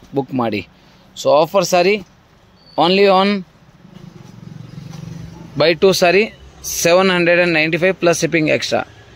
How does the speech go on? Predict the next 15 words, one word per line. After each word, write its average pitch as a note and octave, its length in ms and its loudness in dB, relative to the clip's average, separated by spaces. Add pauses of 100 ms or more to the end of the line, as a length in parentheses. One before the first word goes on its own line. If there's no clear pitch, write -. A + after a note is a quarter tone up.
(360)
ಇದರಲ್ಲಿ F3 380 4
next F3+ 320 -2
ಇನ್ನೊಂದು F3+ 300 0
design F3 460 0 (2250)
open E3 280 2
ಮಾಡಿ D#3+ 140 4
ಬಂದು D3+ 180 0
ತೋರಿಸ್ತೀನಿ A#2+ 420 0
ನೋಡಿ, B2+ 200 -2 (600)
ಭಾಳ D3 160 2
ಚೆನ್ನಾಗಿದೆ. E3 580 -2 (1080)
Digital E3 440 2 (680)
Dola D#3+ 300 4 (720)
Silk D3 340 -4
saree, G2+ 360 0